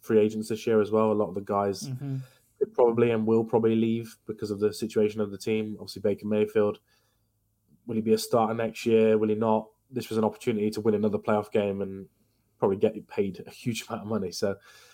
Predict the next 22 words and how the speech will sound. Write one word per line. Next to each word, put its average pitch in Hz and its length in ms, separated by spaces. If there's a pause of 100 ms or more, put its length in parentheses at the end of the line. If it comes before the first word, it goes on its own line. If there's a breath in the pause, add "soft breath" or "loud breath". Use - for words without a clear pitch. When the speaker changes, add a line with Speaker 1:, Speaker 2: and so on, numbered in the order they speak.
(180 loud breath)
Speaker 1:
yeah, 123 200 (100)
a - 20
missed 170 200
opportunity, 127 520
but 113 260
Todd 120 220
Bowles 113 240
has 110 140
had 107 100
a - 40
good 107 140
year, 107 240
probably 107 220
kept 113 200
himself 104 340
in 107 80
a 98 40
job 107 300
where 104 100
most 104 240
people 104 200
thought 101 360